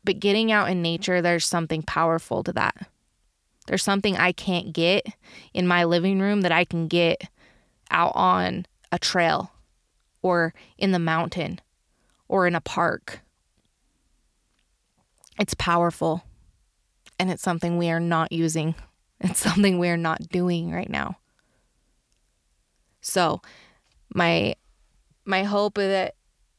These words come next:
you do this and you find somewhere that is as, you know, close to you or as convenient or whatever, that's in nature,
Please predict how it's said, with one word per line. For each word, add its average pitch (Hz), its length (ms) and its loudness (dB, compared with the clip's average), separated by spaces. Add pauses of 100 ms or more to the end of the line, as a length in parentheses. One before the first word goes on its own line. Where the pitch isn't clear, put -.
(180)
you 190 240 -6
do 190 240 -2
this 214 420 0 (160)
and 180 260 -2
you 180 440 0
find 190 340 0
somewhere 185 380 -2
that 175 280 2
is 175 540 -2 (480)
as, 214 320 0 (140)
you 226 140 -2
know, 226 120 0
close 262 320 -2
to - 120 -4
you 208 140 2
or 190 140 2
as 180 140 -2
convenient 190 520 0
or 170 160 2 (440)
whatever, 185 460 0 (400)
that's 196 280 0
in 233 500 2
nature, 175 600 0